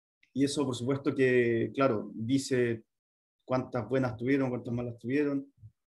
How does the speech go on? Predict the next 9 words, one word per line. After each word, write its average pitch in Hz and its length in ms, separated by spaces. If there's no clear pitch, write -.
pero 135 140
yo 156 100
no 175 80
voy 180 80
a 170 60
poner 175 180
ninguna 185 300
nota 196 340
porque, 147 800